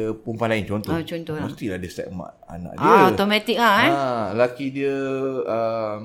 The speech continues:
Speaker 1: ah, apa namanya, katakan tak layan dia dengan
Speaker 2: Mhm,
Speaker 1: baik.
Speaker 2: mhm.
Speaker 1: Mestilah cerita dia
Speaker 2: Mhm.
Speaker 1: sokong anak dia.
Speaker 2: Anak dia.
Speaker 1: Ah, jadi anak,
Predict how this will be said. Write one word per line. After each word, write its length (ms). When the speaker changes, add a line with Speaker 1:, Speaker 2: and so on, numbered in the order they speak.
Speaker 1:
ah, 300
apa 160
namanya, 420
katakan 520
tak 160
layan 360
dia 140
dengan 160
Speaker 2:
Mhm, 80
Speaker 1:
baik. 240
Speaker 2:
mhm. 140
Speaker 1:
Mestilah 260
cerita 280
dia 180
Speaker 2:
Mhm. 80
Speaker 1:
sokong 360
anak 300
dia. 160
Speaker 2:
Anak 220
dia. 200
Speaker 1:
Ah, 460
jadi 320
anak, 200